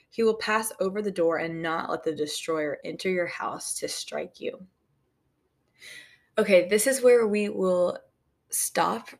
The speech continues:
reading today. So I would recommend to keep reading to see exactly what happens when the firstborn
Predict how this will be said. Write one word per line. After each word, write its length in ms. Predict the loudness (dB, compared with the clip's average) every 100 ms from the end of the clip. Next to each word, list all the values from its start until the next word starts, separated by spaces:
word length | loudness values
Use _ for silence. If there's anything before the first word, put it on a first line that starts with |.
| _
reading 320 | -2 2 2 2
today. 520 | 0 2 2 2 0
So 360 | 0 2 2 2
I 120 | 0
would 280 | 0 0 -4 -14 _ _ _ _ _ _ _
recommend 480 | 0 2 2 2 0
to 100 | -2
keep 520 | -8 -6 -4 -4 -6 -10
reading 500 | -6 -2 0 0 -2
to 400 | -2 0 2 0 -4 _ _ _
see 360 | -4 -2 0 0
exactly 840 | 0 -2 -2 -2 -2 0 2 0 -6 _ _ _
what 160 | -2 0
happens 600 | -2 -4 -2 -2 -2 -6
when 380 | -6 -6 -8 -12 _ _ _ _ _ _ _ _ _ -2
the 100 | -2
firstborn 1200 | 0 2 4 2 -4 -2 -2 -2 -4 -6 -10 -12